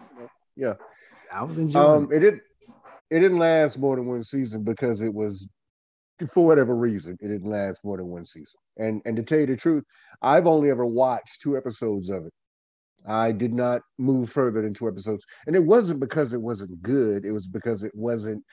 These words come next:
Speaker 1: at that point in my life, at that time, God, I wasn't willing to give a thing, an hour-long drama, more than two episodes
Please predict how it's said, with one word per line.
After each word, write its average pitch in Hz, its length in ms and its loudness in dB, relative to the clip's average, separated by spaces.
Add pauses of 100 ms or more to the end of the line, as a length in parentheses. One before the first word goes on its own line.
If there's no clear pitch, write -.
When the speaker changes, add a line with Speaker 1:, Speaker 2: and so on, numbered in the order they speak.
(160)
Speaker 1:
at 175 200 4
that 180 200 4
point 170 240 2
in 151 60 0
my 139 120 0
life, 127 320 0
at 101 100 -8
that 110 220 -6
time, 123 380 -2
God, 120 320 2 (260)
I 131 60 0
wasn't 143 320 2
willing 127 320 -4
to 113 140 -10
give 110 180 -2
a 101 80 -8
thing, 107 540 -4
an 98 180 -10
hour-long 117 640 0
drama, 117 460 -6 (240)
more 135 340 6
than 113 160 0
two 123 240 -4
episodes 87 720 -8